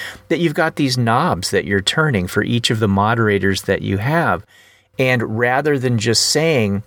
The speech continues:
some relation depends on where those knobs are, you're trying to figure out these regions where that relation is statistically significant versus not statistically significant.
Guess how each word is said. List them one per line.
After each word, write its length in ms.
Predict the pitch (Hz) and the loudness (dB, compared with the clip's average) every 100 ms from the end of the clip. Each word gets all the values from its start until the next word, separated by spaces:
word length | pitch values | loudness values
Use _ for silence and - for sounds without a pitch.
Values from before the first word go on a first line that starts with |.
| - _ | -12 _
some 420 | - - 147 143 | -2 0 2 2
relation 500 | 127 113 127 - 117 | 2 2 2 2 0
depends 440 | 98 - 131 127 120 | 0 0 0 0 2
on 180 | 104 | 2
where 220 | 104 107 104 | 2 2 2
those 240 | 101 95 | 0 0
knobs 420 | 110 131 220 156 | 0 0 0 0
are, 300 | 90 90 101 - - - | 0 0 -2 -6 -20 -10
you're 100 | - | -4
trying 220 | - 190 147 | -2 0 -2
to 80 | |
figure 260 | 117 123 120 | -2 0 0
out 140 | 113 | 0
these 240 | 110 117 113 | 0 -2 -2
regions 1000 | 101 107 117 160 180 131 95 95 104 - | -4 -2 0 0 0 0 0 0 0 -2
where 240 | 107 107 | 0 0
that 260 | 104 110 113 | 0 -2 0
relation 640 | 117 101 104 - 117 104 | -2 0 0 0 0 0
is 300 | 101 110 131 | -2 0 0
statistically 560 | - 131 147 139 - 139 | 0 -2 0 -2 0 -2
significant 640 | - 127 123 - - 139 | 0 0 -2 -2 -2 -4
versus 420 | 110 110 - 117 131 | 0 0 0 -2 0
not 240 | 156 240 | 0 0
statistically 480 | - 101 98 - 98 | -4 -4 -4 -2 -2
significant. 540 | - 90 90 95 98 | -4 -4 -4 -2 -4